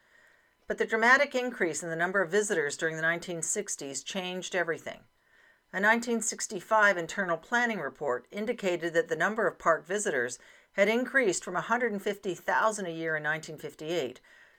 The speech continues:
to close to half a million in nineteen sixty-five. Seventy-seven thousand campers used the campgrounds along Highway sixty,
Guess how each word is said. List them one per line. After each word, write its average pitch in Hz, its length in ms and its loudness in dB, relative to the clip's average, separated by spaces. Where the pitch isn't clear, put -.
to 220 140 -2
close 254 360 6
to 277 100 -4
half 190 240 4
a 196 80 0
million 208 400 0
in 143 80 -4
nineteen 147 360 -2
sixty-five. 156 800 -2
Seventy-seven 262 760 4
thousand 185 400 4
campers 214 540 0
used 208 500 0
the 165 80 -4
campgrounds 175 560 -2
along 151 240 0
Highway 170 320 -2
sixty, 151 540 -4